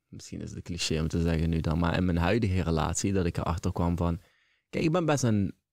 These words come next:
moeilijke in een relatie, toch? Want ik ben ook best wel een flirt. Ja, dat,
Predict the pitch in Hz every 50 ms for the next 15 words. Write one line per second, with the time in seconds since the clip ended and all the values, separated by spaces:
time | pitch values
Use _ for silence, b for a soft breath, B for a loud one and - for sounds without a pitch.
0 | _ _ _ _ _ 104 - 113 113 113 123 135 131 113 110 - - 92 87 90
1 | 87 80 87 85 85 76 69 69 - - - - - 90 90 - - - _ -
2 | 98 98 - - 110 107 113 120 120 113 104 - 104 95 92 - - 87 85 85
3 | - - - - 92 92 92 - - - - - _ _ _ _ - 78 87 -
4 | 98 95 - - -